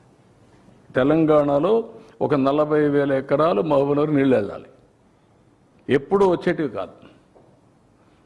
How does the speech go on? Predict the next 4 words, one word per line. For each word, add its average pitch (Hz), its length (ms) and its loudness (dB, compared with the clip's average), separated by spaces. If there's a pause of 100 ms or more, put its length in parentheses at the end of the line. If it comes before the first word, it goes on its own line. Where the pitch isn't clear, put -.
(100)
అప్పుడు 175 300 0
కూడా 185 160 2
గొడవలు, 135 440 -2 (1900)
కర్నూలు 165 480 -2